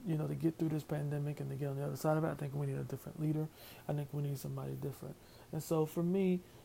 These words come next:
you know, that's why, that's why I don't support Donald Trump. Now, again,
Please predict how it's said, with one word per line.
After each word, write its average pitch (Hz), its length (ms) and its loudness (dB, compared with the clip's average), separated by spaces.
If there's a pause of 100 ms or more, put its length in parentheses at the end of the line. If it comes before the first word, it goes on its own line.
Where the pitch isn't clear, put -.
(140)
you 180 80 2
know, 156 360 2
that's 165 240 2
why, 165 380 6
that's 165 180 2
why 160 220 4
I 147 80 4
don't 143 160 0
support - 440 -4
Donald 139 300 -4
Trump. - 240 -2 (400)
Now, 160 180 4
again, 151 460 4